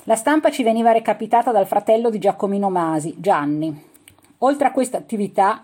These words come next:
mio padre era in collegamento con i partigiani che operavano nel Veneto, nel Bellunese, perché dal Ponte Vecchio partì un forte gruppo di giovani. Fu Brando l'animatore, assieme ad alcuni medicinesi, con Armaroli, Benfenati e De Luca.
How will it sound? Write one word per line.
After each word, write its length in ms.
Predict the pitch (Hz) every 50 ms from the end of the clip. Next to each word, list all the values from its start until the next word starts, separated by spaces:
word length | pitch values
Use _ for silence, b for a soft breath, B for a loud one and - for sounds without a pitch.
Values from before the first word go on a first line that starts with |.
| _ _
mio 220 | 214 214 226 240 233
padre 340 | 247 233 240 233 247 220
era 120 | 202 185 196
in 80 | 196
collegamento 720 | - - 226 208 208 214 208 214 208 233 254 254 247 226
con 160 | 220 - 202 196
i 80 | 190
partigiani 720 | - 214 202 - - 214 170 185 196 190 202 208 226 226 -
che 80 | 220
operavano 500 | 196 190 202 190 196 196 202 208 202 196
nel 180 | 190 190 185 180
Veneto, 580 | 160 180 165 156 156 151 151 151 170 160 - -
nel 200 | 202 202 208 196
Bellunese, 720 | 185 208 208 196 196 208 190 160 156 156 151 156 160 156 B B B B B B
perché 320 | B 202 196 196 - 226 208
dal 160 | 220 214 214
Ponte 300 | - 233 226 214 233 220
Vecchio 500 | 202 185 175 175 - _ - 185 175 175 - _ -
partì 280 | 196 202 196 - 247
un 120 | 233 226 208
forte 320 | - 240 233 233 - 233
gruppo 320 | 202 262 277 - - 254
di 100 | 214 240
giovani. 560 | 190 170 165 156 156 135 156 156 160 160 160 151 - _ _ b b b b b b b b b
Fu 200 | b - - 277
Brando 420 | 220 262 254 233 208 196 190 196 190
l'animatore, 760 | 190 185 190 190 190 185 - - 180 160 165 165 170 165 -
assieme 380 | - 196 190 - - 226 220 220
ad 120 | 214 214
alcuni 420 | 208 202 - - 262 269 254 247
medicinesi, 880 | 220 208 190 180 208 202 - - 196 185 180 175 170 175 170 190 202 -
con 180 | - - 202 196
Armaroli, 640 | 196 196 196 202 196 185 190 185 190 208 214 226 220
Benfenati 760 | 190 196 196 196 - - 208 196 190 180 185 190 - - 214
e 160 | - - 202
De 140 | 185 208 196
Luca. 460 | 175 151 143 139 - - 170 156 147